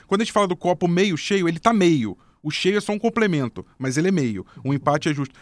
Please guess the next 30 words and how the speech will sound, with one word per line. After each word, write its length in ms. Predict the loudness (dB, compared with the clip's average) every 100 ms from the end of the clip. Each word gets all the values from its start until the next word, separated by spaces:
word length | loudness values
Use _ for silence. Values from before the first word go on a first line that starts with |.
| -6
Eu 80 | 2
tava 160 | 2
vendo 160 | 2 0
aqui 140 | -2
no 80 | -2
Footstats, 500 | -4 -4 0 0 0
eles 100 | -6
têm 120 | -6
uma 40 | -4
estatística, 560 | -4 -4 -8 -4 -6 -6 -20 -4
é, 360 | -2 0 -2
é, 0 | -6 -14 -16 -10 -2
voltada 400 | 0 2 0 0
pro 140 | -4
pessoal 320 | -6 -2 -2
aí 140 | -2 -4
que, 120 | -8
enfim, 300 | -6 -6 -8 -12 -20 -8
é, 240 | -2 0 -2
gosta 280 | -2 -2 -2
de 200 | -6 -8 -10 -8
perceber 420 | -8 -4 -2 -2
quem 100 | -2
vai 160 | -2 0
ganhar, 300 | -2 -4 -4
quem 140 | -4
vai 100 | -6
perder 380 | -4 -6 -2 -2
e 40 | -2
tudo. 240 | -4